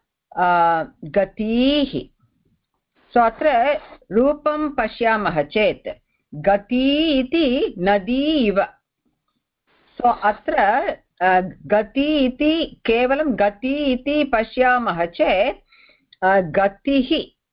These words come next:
इकारान्त, ह्रस्व इकारान्त, आ, द्विवचनं, प्रथमा वा द्वितीया, द्वितीया वा, द्विवचनम् इति अस्ति वा,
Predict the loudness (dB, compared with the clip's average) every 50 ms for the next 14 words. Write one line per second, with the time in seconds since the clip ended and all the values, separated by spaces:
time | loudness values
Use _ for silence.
0 | _ -2 -2 -2 0 0 0 0 2 2 2 0 0 -2 -2 -4 -4 -2 0 -2
1 | -2 -2 -4 -10 _ -2 0 0 0 0 -2 -6 -2 -2 0 2 2 0 2 0
2 | 0 2 0 0 -2 -4 -2 0 2 2 2 2 0 -4 _ _ _ _ _ _
3 | _ _ _ _ _ -4 0 2 4 4 4 4 4 2 0 0 -2 -4 -12 _
4 | _ _ _ _ _ _ _ -12 -4 0 2 2 2 2 2 0 0 -2 -2 -2
5 | -4 -4 -2 0 0 -2 -2 -4 -8 _ _ _ _ _ 0 0 0 2 0 -2
6 | 0 2 2 2 4 4 4 2 2 0 -2 -4 -10 -16 _ _ _ _ _ _
7 | _ _ _ _ _ _ _ _ _ -2 -2 -2 0 0 0 2 2 2 0 -2
8 | -8 -18 -20 _ _ _ _ _ _ -12 -12 -8 -4 0 2 2 2 2 0 -4
9 | -12 -18 _ _ _ _ -10 -2 0 2 2 2 2 0 -2 -2 -4 -4 -4 -2
10 | -2 0 0 0 -2 -2 -2 -2 0 0 -2 -4 -2 -4 -4 -4 -4 -8 _ -4
11 | -2 0 2 2 2 2 0 0 -2 -8 _